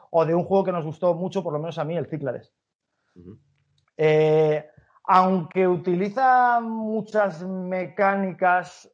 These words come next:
Speaker 1: como la de su hermano mayor, ofrece un nuevo desafío para dos personas y,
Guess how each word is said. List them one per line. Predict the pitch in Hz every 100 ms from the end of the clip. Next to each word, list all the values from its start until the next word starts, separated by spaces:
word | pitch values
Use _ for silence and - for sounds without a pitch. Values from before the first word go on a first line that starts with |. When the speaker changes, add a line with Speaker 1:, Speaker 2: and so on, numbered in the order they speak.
| _ -
Speaker 1:
como | 160 156 151
la | 147
de | 151
su | - 151
hermano | 147 151 151 147 143
mayor, | 139 151 180 180 - _ _ _
ofrece | 170 170 - - - 190 196 202 247
un | 240 226 220 214 214 202
nuevo | 190 196 190
desafío | 170 151 156 160 190 - -
para | 147 143 135
dos | 131 160 -
personas | 170 139 165 175 202 202 _ _ _
y, | 160 156 151 147 147 143 143